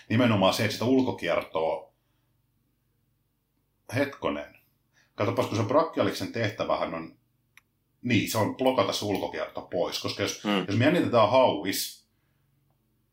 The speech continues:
Speaker 1: niin sen tehtävä on niin kuin olkavarren fleksio ja ulkokierto.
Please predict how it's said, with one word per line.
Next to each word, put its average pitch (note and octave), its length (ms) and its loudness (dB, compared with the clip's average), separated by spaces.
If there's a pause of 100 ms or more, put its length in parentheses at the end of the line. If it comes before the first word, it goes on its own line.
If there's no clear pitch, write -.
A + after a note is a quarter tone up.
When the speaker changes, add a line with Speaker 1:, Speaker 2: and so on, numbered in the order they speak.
Speaker 1:
niin G#2 200 0
sen A#2+ 200 0
tehtävä A#2+ 420 4
on F#2+ 80 2
niin F#2 120 0
kuin F#2+ 220 -2
olkavarren G2 600 2
fleksio G#2+ 680 0
ja F#2 100 -2
ulkokierto. - 920 -6